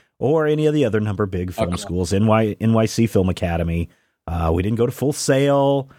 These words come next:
Speaker 1: Uh, in fact, Full Sail didn't even start until two years after we graduated. Um, but we do have a background.
Speaker 2: Sure.
Speaker 1: We did go to a small school that has, and still does,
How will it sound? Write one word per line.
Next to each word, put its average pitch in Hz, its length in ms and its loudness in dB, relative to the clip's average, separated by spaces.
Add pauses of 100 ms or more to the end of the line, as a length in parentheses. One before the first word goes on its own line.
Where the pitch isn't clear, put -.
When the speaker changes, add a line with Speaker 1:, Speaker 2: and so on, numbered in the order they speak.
(240)
Speaker 1:
Uh, 87 260 -2
in 85 60 -6
fact, - 260 -8
Full 113 140 0
Sail 110 360 2
didn't 110 160 2
even 98 180 2
start 104 260 2
until 95 220 -2
two 87 240 -2
years 110 260 2
after 98 300 0
we 87 100 0
graduated. 76 680 -8 (440)
Um, 101 640 2
but 127 180 2
we 135 100 2
do 110 280 2
have 87 400 -6
a 113 40 2
background. 127 400 0
Speaker 2:
Sure. 113 120 2
Speaker 1:
We - 80 -8 (100)
did 117 160 0
go 113 180 4
to 113 360 0 (320)
a 113 360 0
small 117 520 0
school 110 560 -2 (320)
that 101 460 0 (300)
has, 107 560 0 (160)
and 92 100 -8
still 170 220 2
does, 110 380 2